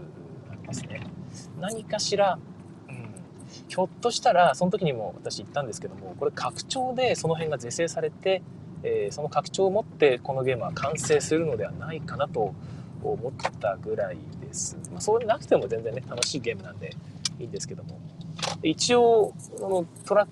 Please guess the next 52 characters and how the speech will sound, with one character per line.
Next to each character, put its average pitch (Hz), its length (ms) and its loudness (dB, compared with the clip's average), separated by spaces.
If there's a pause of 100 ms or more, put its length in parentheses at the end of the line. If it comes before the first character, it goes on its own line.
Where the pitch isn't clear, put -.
(320)
勝 247 220 4
利 254 80 4
点 180 120 6
で 120 80 4
負 110 140 2
け 165 120 4
て 185 100 8
い 185 40 8
る 175 80 4
人 - 180 -2
に 135 120 2
は 120 200 8
ハ 196 120 0
ン 196 100 2
デ 131 100 4
が 92 160 -2 (180)
毎 123 160 0
回 110 160 -4
つ - 120 -10
き - 80 -10
ま 104 100 -8
す。 - 140 -12
各 160 240 0
ラ 135 140 6
ウ 127 60 -6
ン 117 40 -8
ド 120 100 -8
中、 123 340 0 (120)
皆 120 180 -12
さ - 120 -6
ん 90 40 -12
ね、 110 100 -10
ゼ 147 120 4
ロ 156 100 6
か 110 100 4
ら 101 100 0
ス - 60 -12
タ 117 100 -2
ー 107 40 -4
ト 107 80 -10
す 110 120 -6
る 113 80 -6
と 98 100 -8
い 90 40 -10
う - 20 -10 (300)
例 104 120 -2
の 98 60 -12 (220)
そ - 100 -14
の - 140 -16
コ - 140 -18
マ 110 100 -2
が、 87 200 -8